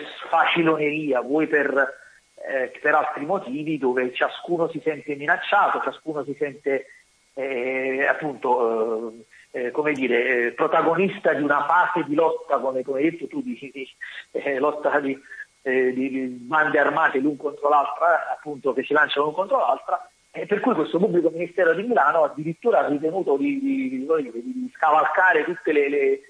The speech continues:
le, diciamo, le, le, le, le, le regole che esistono e di informare un soggetto, eh, da, dico, che era membro del C S M. Non si capisce in base a quale, eh, procedura.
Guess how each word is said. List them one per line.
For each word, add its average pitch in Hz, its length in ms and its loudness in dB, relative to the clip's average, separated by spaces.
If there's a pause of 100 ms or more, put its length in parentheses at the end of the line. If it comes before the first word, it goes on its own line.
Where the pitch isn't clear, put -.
(120)
le, 123 120 -6
diciamo, 143 300 0
le, 139 140 4
le, 139 140 4
le, 135 320 0
le, 127 220 0
le 143 120 4
regole 135 420 2
che 160 80 2
esistono 151 640 0
e 131 200 0
di 143 100 -8
informare 151 500 0
un 127 160 -8
soggetto, 135 760 -2 (360)
eh, 107 120 -14
da, 170 180 2
dico, 147 300 0
che 143 80 2
era 156 140 4
membro 139 280 -4
del 139 100 2
C 127 160 -10
S - 120 -16
M. 123 300 -2 (640)
Non 160 300 -4
si 175 60 2
capisce 175 460 4
in 160 80 -2
base 143 240 2
a 135 60 0
quale, 147 440 2
eh, 117 920 -4 (680)
procedura. - 640 -4